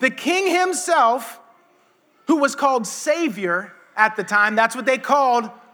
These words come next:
the Roman king. They called him Savior or Rescuer. They knew that in those times, he would come from Rome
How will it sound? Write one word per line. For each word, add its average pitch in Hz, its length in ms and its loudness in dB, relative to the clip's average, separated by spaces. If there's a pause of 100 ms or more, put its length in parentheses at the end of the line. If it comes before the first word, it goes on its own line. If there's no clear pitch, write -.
(180)
the 226 80 4
Roman 233 380 2
king. 247 300 0
They 214 100 4
called 240 240 2
him 220 100 0
Savior 226 480 2
or 208 200 0
Rescuer. 208 600 -2 (280)
They 294 160 4
knew 359 240 2
that 302 180 2
in 277 120 2
those 285 260 0
times, 320 340 2 (200)
he 349 120 4
would 339 200 2
come 359 240 2
from 294 280 -2
Rome 277 400 2